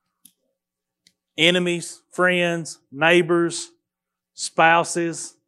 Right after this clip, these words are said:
parents. He's got a ton to say about how we interact with one another. And ultimately, He expects us to be imitators of Him in every aspect of it.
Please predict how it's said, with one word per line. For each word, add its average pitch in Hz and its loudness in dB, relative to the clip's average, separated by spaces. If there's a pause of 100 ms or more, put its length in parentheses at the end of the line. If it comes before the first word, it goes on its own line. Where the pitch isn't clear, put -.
(100)
parents. 175 -2 (840)
He's 165 -8
got 160 2
a 120 -4
ton 165 -4
to 123 -8
say 120 -6 (680)
about 127 -2
how 147 2
we 147 -2
interact 135 -4 (440)
with 123 -20
one 127 -12
another. 127 -8 (840)
And 135 -8
ultimately, 131 0 (360)
He 156 0
expects 156 0
us 151 0
to 139 -2 (420)
be 143 -4
imitators 147 -10
of 170 -8
Him 208 -10 (1400)
in 131 -12
every 147 -8
aspect 131 -10
of 117 -12
it. - -20